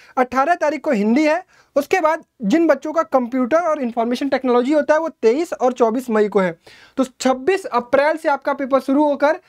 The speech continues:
चौबीस मई तक कराया जा रहा है। मतलब आपको बहुत प्रॉपर गैपिंग दी जा रही है हर पेपर के बीच में।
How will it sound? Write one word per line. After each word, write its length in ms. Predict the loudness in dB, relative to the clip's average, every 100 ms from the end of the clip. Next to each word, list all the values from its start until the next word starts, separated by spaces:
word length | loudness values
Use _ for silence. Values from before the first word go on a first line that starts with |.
| _ _ _
चौबीस 460 | 0 2 0 -4 -2
मई 220 | -2 -2
तक 160 | -4
कराया 280 | -4 -2 -2
जा 160 | 0 0
रहा 140 | 0
है। 80 | -2
मतलब 280 | -4 -2 0
आपको 220 | 0 -4
बहुत 480 | 0 2 2 0 -2
प्रॉपर 380 | -4 -4 -2 -2
गैपिंग 420 | 0 -2 0 2
दी 80 | 2
जा 140 | 2 0
रही 120 | 0
है 60 |
हर 200 | -2 -2
पेपर 300 | -2 -2 -2
के 120 | -2 -2
बीच 240 | -2 -2
में। 140 | -4